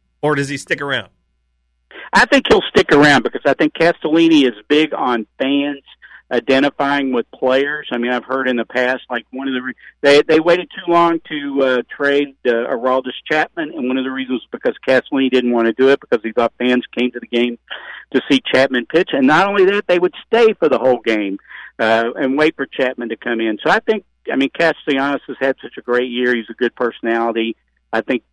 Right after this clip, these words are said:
Speaker 2: I think they'll back up the truck. I think Castellini will play. I don't think he's gonna pay for a lot of guys,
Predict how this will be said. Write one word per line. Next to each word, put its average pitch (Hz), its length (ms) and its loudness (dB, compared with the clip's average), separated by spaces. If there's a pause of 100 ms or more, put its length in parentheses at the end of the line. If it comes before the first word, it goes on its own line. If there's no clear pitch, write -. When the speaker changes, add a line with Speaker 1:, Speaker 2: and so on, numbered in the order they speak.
(100)
Speaker 2:
I 147 120 -2
think 185 240 -2
they'll 147 120 4
back 127 320 0
up 123 160 -4
the 113 100 -8
truck. - 340 -4
I 127 80 0
think 143 200 -6
Castellini 127 540 -2
will 117 220 2
play. - 240 -6 (440)
I 131 100 -2
don't 165 120 2
think 165 120 -2
he's 131 100 -8
gonna 143 160 2
pay 143 240 2
for 123 120 0
a 117 60 4
lot 131 260 4
of 139 60 -4
guys, 143 240 0